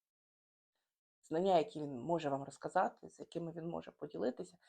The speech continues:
і ви його маєте підтримати. Ну, для когось це буде здаватися, що я розказую абсолютно прості істини, а для когось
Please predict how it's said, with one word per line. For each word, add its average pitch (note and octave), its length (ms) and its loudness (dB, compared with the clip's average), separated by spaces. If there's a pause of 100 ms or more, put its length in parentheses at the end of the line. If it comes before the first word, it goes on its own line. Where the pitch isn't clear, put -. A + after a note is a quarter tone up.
(220)
і D#3+ 80 -6
ви E3 220 2
його D#3 240 -4
маєте D3 380 -10
підтримати. - 480 -20 (1200)
Ну, A#3+ 340 4
для G#3+ 260 4
когось C4+ 380 6
це G3 80 -2
буде G3+ 260 2
здаватися, F3+ 720 4
що E3+ 560 4
я F#3 340 8
розказую E3+ 560 4
абсолютно E3+ 400 -4
прості - 340 -14
істини, D#3+ 460 -8 (1200)
а E3+ 100 0
для E3 160 6
когось F#3 800 4